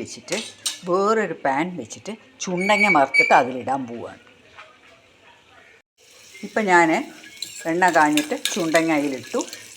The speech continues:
നല്ലോണം ഒന്ന് വേഗം ചൂടാവണം, ഒരുപാട് കരിയാനൊന്നും പാടില്ല, നന്നായിട്ടൊന്ന് വറുക്കുക. ശരിക്കും നമ്മൾ ചുണ്ടങ്ങ കൊണ്ടാട്ടം വറുക്കണ മാതിരിയാണ് നമ്മൾ ഇത്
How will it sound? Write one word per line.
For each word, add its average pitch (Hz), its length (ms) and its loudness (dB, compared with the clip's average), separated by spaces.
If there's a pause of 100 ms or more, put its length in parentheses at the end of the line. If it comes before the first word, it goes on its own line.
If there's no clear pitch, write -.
(140)
നല്ലോണം 156 480 2
ഒന്ന് 151 220 -2
വേഗം 147 280 0 (120)
ചൂടാവണം, 143 560 2
ഒരുപാട് 156 280 0 (120)
കരിയാനൊന്നും 175 600 0
പാടില്ല, 120 300 -4 (640)
നന്നായിട്ടൊന്ന് 135 800 -4 (220)
വറുക്കുക. - 440 -4 (120)
ശരിക്കും 220 340 -4
നമ്മൾ 214 120 -2 (440)
ചുണ്ടങ്ങ 196 460 -2
കൊണ്ടാട്ടം 175 460 2
വറുക്കണ 143 240 -4 (100)
മാതിരിയാണ് 131 340 -4 (160)
നമ്മൾ 143 140 -6 (440)
ഇത് 175 140 -8